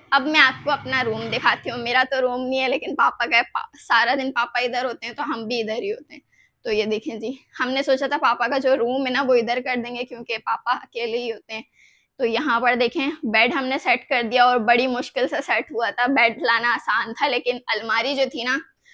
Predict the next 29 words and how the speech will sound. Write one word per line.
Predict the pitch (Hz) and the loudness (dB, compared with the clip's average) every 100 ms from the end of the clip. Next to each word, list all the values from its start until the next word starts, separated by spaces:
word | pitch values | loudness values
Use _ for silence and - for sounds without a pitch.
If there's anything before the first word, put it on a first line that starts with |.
| _ - | _ -4
अलमारी | 254 262 247 262 | 0 4 4 4
लाना | 269 240 254 226 | 4 4 4 2
बहुत | 233 254 254 | 2 0 0
मुश्किल | 220 - 233 | -6 -2 -2
था। | 240 247 | 0 -2
पहले | 247 247 | 2 2
अलमारी | 240 240 226 | 2 0 0
का | 233 302 | 0 -2
हमने | 247 320 | -4 -2
सारा | 233 226 226 | 0 0 0
सामान | - 226 220 226 | -2 -2 -2 -4
निकाला | - 220 226 233 | 2 4 6 4
और | - | 2
इतनी | - - 294 | -6 0 2
सी | 294 285 | 2 2
जगह | 247 254 | 4 4
में | 262 277 | 4 0
fit | - 269 | 2 0
करना | - 277 269 254 | 2 -4 -2 -4
भी | 247 | -4
काफ़ी | 226 - 226 | -4 -4 -8
मुश्किल | 214 - 214 208 | -12 -14 -8 -6
था। | - - _ - _ | -6 -10 _ -20 _
तो | 277 | 0
ये | 262 | 2
अलमारी | 226 247 247 240 247 254 | 2 2 2 2 2 0
इधर | 226 294 | 2 4
आ | 294 262 | 4 4
गई | 254 | 0